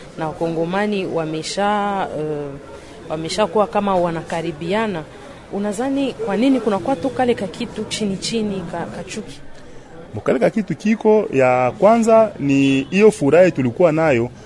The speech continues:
Speaker 2: ni kuona na ngambo ya Wakongomani na ngambo ya Wanyarwanda wote walikubali, kuna maneno wanasemaka, kuna mawazo yenye wiko nayo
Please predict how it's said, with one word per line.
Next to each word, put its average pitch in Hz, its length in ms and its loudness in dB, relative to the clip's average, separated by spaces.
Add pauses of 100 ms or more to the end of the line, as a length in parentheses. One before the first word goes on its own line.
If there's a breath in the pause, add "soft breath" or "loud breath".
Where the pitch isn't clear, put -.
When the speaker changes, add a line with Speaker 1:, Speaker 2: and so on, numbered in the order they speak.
(140 loud breath)
Speaker 2:
ni 120 80 0
kuona 170 340 2
na 165 240 2 (120)
ngambo 190 260 6
ya 170 60 8
Wakongomani 151 720 2 (300 loud breath)
na 165 180 2
ngambo 214 360 6
ya 190 80 8
Wanyarwanda 180 720 4
wote 185 320 4
walikubali, 156 760 4
kuna 139 260 0
maneno 165 520 4
wanasemaka, 139 760 2
kuna 139 220 0
mawazo 151 540 6
yenye 135 140 0
wiko 151 260 0
nayo 190 420 6